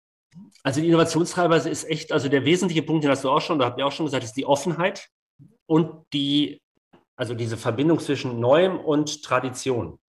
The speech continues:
Dieses ganze Digitalisierungsthema, dieses ganze Technikthema ist ein Innovationstreiber, aber ohne die menschlichen, und das ist für mich wichtig, die Verbindung ist ein Innovationstreiber zwischen den menschlichen Kompetenzen, wie wir das nutzen können, damit wir, und das ist der dritte Punkt, dieses, diese Dreiecks-, dieses Dreieck,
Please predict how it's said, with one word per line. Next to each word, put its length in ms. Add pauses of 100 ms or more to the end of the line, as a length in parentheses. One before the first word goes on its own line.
(180)
Dieses 180
ganze 300
Digitalisierungsthema, 1120
dieses 180
ganze 240
Technikthema 800
ist 240
ein 100
Innovationstreiber, 1000
aber 300
ohne 760
die 80
menschlichen, 640
und 140
das 140
ist 120
für 60
mich 200
wichtig, 300
die 120
Verbindung 640
ist 120
ein 100
Innovationstreiber 800
zwischen 320
den 120
menschlichen 540
Kompetenzen, 800 (420)
wie 160
wir 80
das 220
nutzen 360
können, 280
damit 340
wir, 300
und 120
das 100
ist 80
der 60
dritte 300
Punkt, 320
dieses, 320
diese 300
Dreiecks-, 560
dieses 320
Dreieck, 580